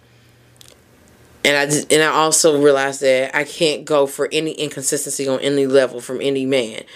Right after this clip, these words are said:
for any reason. You know, inconsistency is a sign of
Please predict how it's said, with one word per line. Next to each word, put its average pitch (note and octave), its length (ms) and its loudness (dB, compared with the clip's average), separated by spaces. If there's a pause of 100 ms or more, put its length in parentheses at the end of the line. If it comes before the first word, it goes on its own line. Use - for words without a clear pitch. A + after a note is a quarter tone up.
for - 160 0
any D3 300 2
reason. C3+ 640 -6 (440)
You D3 80 -2
know, C#3+ 140 4
inconsistency D#3+ 680 0
is C#3+ 260 0
a C3 80 0
sign D3 680 0
of B2 540 -6